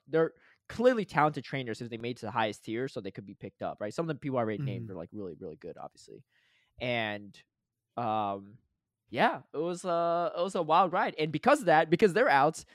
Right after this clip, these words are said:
Speaker 1: you got Deoxys Alberta Defense that's getting bumped up to the Emerald tier now, which is Dialob
Speaker 2: <laughs>
Speaker 1: Churn's team, right? Dialob, um,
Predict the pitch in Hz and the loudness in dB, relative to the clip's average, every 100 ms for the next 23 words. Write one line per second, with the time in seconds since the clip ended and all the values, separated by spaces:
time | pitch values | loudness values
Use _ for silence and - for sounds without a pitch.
0 | - _ 165 185 175 147 147 170 196 - | -20 _ 4 8 8 8 6 8 8 6
1 | 156 143 202 247 156 139 135 127 135 - | 4 8 8 8 2 2 0 0 -4 -20
2 | _ 156 - 160 139 - 175 165 - 240 | _ 0 2 0 0 4 4 6 4 4
3 | - - _ - 202 165 156 - 226 190 | 2 -20 _ 0 4 4 2 0 0 -2
4 | - 170 139 104 135 - - 156 185 156 | -2 -2 0 0 0 -4 -12 -6 0 6
5 | 185 208 165 123 240 233 - 104 127 151 | 8 8 4 6 6 6 -4 -4 0 -2
6 | 160 170 156 170 170 180 - _ _ _ | 2 4 6 6 6 4 0 _ _ _
7 | - 135 127 123 117 110 | -2 2 4 4 2 -4